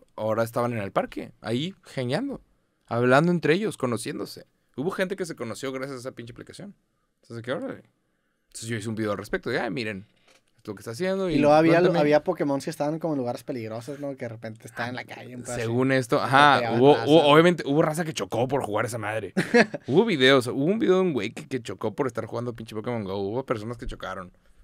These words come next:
Speaker 1: Seguramente hubo quien se haya muerto, la madre. Pero también hubo historias de gente que bajó de peso y la madre, que empezaron a meterle kilómetros a su día.
Speaker 2: Sí.
Speaker 1: ¿Ya? Órale.
Speaker 2: Y luego el objetivo de ese juego era atrapar los Pokémon, ¿no?
Speaker 1: Era atraparlos a todos.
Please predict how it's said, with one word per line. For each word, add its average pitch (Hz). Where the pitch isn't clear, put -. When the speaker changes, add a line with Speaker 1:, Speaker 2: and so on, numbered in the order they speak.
Speaker 1:
Seguramente 117
hubo 120
quien 110
se 120
haya 117
muerto, 101
la 95
madre. 98
Pero 107
también 110
hubo 120
historias 117
de 104
gente 104
que 98
bajó 90
de 95
peso -
y 113
la 98
madre, 95
que -
empezaron 107
a 107
meterle 98
kilómetros 107
a 98
su 92
día. 107
Speaker 2:
Sí. 104
Speaker 1:
¿Ya? 117
Órale. -
Speaker 2:
Y 143
luego 151
el 180
objetivo 160
de 170
ese 165
juego 143
era 147
atrapar 123
los 123
Pokémon, 120
¿no? 113
Speaker 1:
Era 104
atraparlos 90
a 107
todos. 120